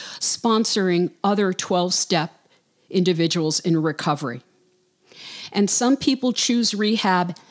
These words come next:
and a variety of therapies and programs to achieve sobriety. And whatever gets that person there, whatever works is what works. Sobriety is not just about abstinence. It's a way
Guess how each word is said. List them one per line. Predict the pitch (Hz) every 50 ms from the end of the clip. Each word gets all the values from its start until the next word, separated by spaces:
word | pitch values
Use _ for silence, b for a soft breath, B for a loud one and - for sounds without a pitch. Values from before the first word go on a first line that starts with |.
| B B
and | - 196 196
a | 185
variety | 165 185 185 185 190 196 208 226 233 240 240 240
of | 233
therapies | - - 233 226 226 226 220 214 - 220 175 180 -
and | - 202
programs | 175 - - 220 220 202 208 190 175 180 175 -
to | - - 208 185
achieve | 185 - - - - 208 202 196
sobriety. | - - - 185 165 185 175 175 175 175 170 165 143 135 135 B B B B B B B B B B B B
And | - 196 202 202
whatever | 220 262 285 - - - 240 269 247 320 285
gets | 208 233 233 240 - -
that | - 214 196 190 - -
person | - - 208 185 185 - - 185 170 160
there, | 160 165 151 147 143 123 131 B B B B B
whatever | - 208 202 208 - - 240 247 226 254 240
works | 226 190 180 190 185 180 180 - -
is | - 170 - 175
what | 151 147 165 165 156 -
works. | 156 151 160 151 135 131 - - - - - B B B B
Sobriety | - - - 214 - - 202 202 202 202 214 226 226 214 220 226
is | - 185 170 -
not | 190 175 175 180 185 190 - -
just | - - 185 175 - - 196
about | 170 165 160 156 156 -
abstinence. | 185 190 190 - - - - 196 190 185 180 175 - - B B B B B
It's | - 190 - -
a | 185
way | 175 160 165 185 196 196 196 190 196 190 185